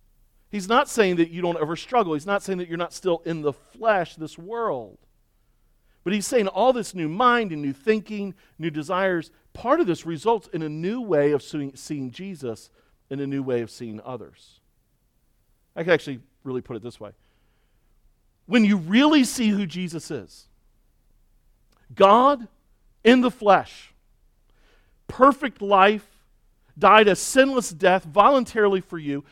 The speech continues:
when you really see that and your eyes are open to that reality, you will repent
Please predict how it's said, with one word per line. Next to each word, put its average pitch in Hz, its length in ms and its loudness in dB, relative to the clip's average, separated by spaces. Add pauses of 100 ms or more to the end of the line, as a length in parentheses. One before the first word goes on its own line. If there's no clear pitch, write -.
when 220 140 4
you 202 100 2
really 254 360 4
see 254 440 2
that 98 380 -2
and 196 80 0
your 202 200 4
eyes 226 220 6
are 226 180 2
open 214 340 6
to 175 60 -16
that 185 200 0
reality, 151 560 -2 (260)
you 180 200 -6
will 220 360 4
repent 220 540 -2